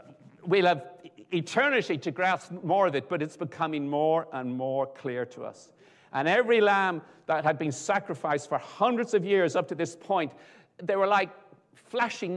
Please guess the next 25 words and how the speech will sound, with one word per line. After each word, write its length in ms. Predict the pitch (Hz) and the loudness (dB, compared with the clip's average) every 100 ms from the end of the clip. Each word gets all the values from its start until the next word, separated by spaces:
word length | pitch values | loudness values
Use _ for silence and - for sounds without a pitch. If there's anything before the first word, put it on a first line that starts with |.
| 180 | -2
neon 400 | 180 185 165 147 | -2 0 -2 -4
signs 760 | - 202 202 151 113 117 294 - _ _ _ _ _ _ _ _ | -4 -2 0 -2 -6 -10 -10 -12 _ _ _ _ _ _ _ _
pointing 420 | - 226 226 196 156 | 0 2 2 0 -2
to 120 | 160 | 0
that 280 | 170 - 170 | 0 0 0
day, 360 | 156 131 113 - _ _ _ _ - | 2 2 -4 -18 _ _ _ _ -2
to 120 | 156 | 0
that 280 | 143 202 - | 2 0 2
lamb, 320 | 147 139 110 - - _ _ - | 0 0 -2 -12 -20 _ _ -4
when 140 | 139 | 2
all 180 | 165 175 | 4 6
those 220 | 165 143 156 | 4 0 2
Old 260 | 180 190 | 2 2
Testament 440 | 180 180 - 156 143 | 0 -6 -6 -10 -8
shadows 500 | - 156 147 135 - - _ - | -4 -2 -2 -4 -10 -20 _ -4
were 120 | 131 | -4
consummated, 800 | - 156 160 - 143 139 131 120 | -4 -4 -4 -4 -8 -6 -6 -2
all 140 | 147 | 0
those 180 | 151 147 | 0 -2
prophecies 640 | - 170 165 147 - 127 131 | -4 -4 -4 -6 -8 -8 -4
were 140 | 113 | -6
fulfilled 640 | - 127 117 - 131 123 123 - - _ | -6 -10 -8 -6 -4 -4 -6 -20 -20 _
in 160 | 127 127 131 | -6 -6 -4
our 240 | 117 117 | -4 -2
Lord 480 | 113 131 131 127 120 | -2 -2 0 0 -2